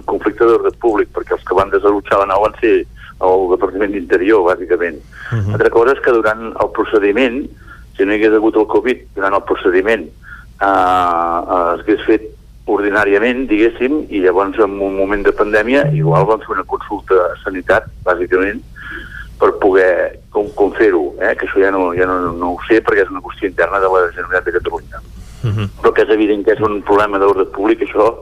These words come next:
Speaker 1: és evidentíssim, entens o no? Saps? Ara, quan cau en una circumstància com aquesta, que, que es consultin entre el govern no em sembla malament, eh?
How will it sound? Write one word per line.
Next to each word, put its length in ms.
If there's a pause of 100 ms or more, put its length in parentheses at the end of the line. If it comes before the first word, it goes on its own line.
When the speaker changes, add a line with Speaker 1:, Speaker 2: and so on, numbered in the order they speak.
(440)
Speaker 1:
és 100
evidentíssim, 720 (100)
entens 240
o 80
no? 100 (680)
Saps? 260 (140)
Ara, 240 (380)
quan 280
cau 220
en 120
una 320
circumstància 460
com 160
aquesta, 400
que, 160
que 160 (160)
es 160
consultin 560
entre 160
el 80
govern 320
no 80
em 80
sembla 240
malament, 460 (180)
eh? 140